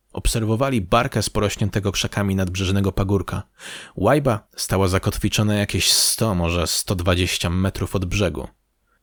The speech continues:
„To dobre miejsce dla Bulaja”, pomyślał Bursztyn. „Snajper będzie miał stąd widok na całą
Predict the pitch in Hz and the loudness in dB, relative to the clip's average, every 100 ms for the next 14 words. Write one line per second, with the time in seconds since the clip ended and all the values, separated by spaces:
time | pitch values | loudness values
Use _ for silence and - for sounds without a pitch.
0 | _ - 80 85 85 85 - 90 87 92 | _ -8 -2 2 2 2 2 0 2 4
1 | 95 82 - - _ - - - 67 90 | 2 0 -4 -16 _ -10 -6 -6 -6 -4
2 | 78 - - - - _ _ _ - 135 | -6 -6 -8 -12 -16 _ _ _ -6 -2
3 | 127 110 87 85 78 71 - 80 78 78 | 0 0 0 0 0 0 -2 -2 -2 -2
4 | 76 90 - 80 | -2 -4 -2 -2